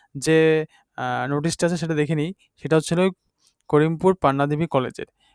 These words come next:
সেই কলেজটা কোথায়? নদিয়া ডিস্ট্রিক্টে, ঠিক আছে? এখানে ইমেল অ্যাড্রেস, ওয়েবসাইটও দিয়ে দিয়েছে, তোমরা এই ওয়েবসাইট ভিজিট করলেও এই নোটিশটা তোমরা পেয়ে যাবে। আচ্ছা, নোটিশটা দিয়েছে এক পাঁচ দু হাজার পঁচিশে। এখানে, আহ, কী কী ভ্যাকেন্সি আছে দেখো, বোটানি,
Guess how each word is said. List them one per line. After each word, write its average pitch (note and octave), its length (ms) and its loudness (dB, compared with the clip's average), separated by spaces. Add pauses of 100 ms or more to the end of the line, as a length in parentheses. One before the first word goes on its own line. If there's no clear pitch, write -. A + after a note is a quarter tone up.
সেই D#3+ 260 -4 (100)
কলেজটা D3+ 340 2
কোথায়? F3 340 0 (320)
নদিয়া D3 300 4
ডিস্ট্রিক্টে, D#3+ 540 -4 (440)
ঠিক D3+ 120 -4
আছে? E3 220 -2 (460)
এখানে D#3+ 240 -2
ইমেল D#3 180 0
অ্যাড্রেস, E3 440 0
ওয়েবসাইটও D3 420 -2
দিয়ে D3 160 -2
দিয়েছে, D#3 300 -2
তোমরা D3 280 -2
এই D3+ 220 -4
ওয়েবসাইট D3 400 -2
ভিজিট - 260 -14
করলেও F3+ 420 -2
এই F3 260 -4
নোটিশটা C#3+ 400 -4
তোমরা D3+ 320 -2 (220)
পেয়ে C3+ 120 0
যাবে। A#2 240 -8 (480)
আচ্ছা, C#3 220 -4
নোটিশটা D3 320 -2
দিয়েছে F3 420 0
এক D3+ 220 0 (100)
পাঁচ F3 280 2
দু C#3+ 120 0
হাজার E3 260 2
পঁচিশে। - 460 -6 (540)
এখানে, D#3+ 300 0
আহ, C#3 480 -2
কী E3 120 -6
কী F#3+ 120 2
ভ্যাকেন্সি E3 460 0
আছে F3+ 140 0
দেখো, F#3+ 340 -2
বোটানি, D#3 540 0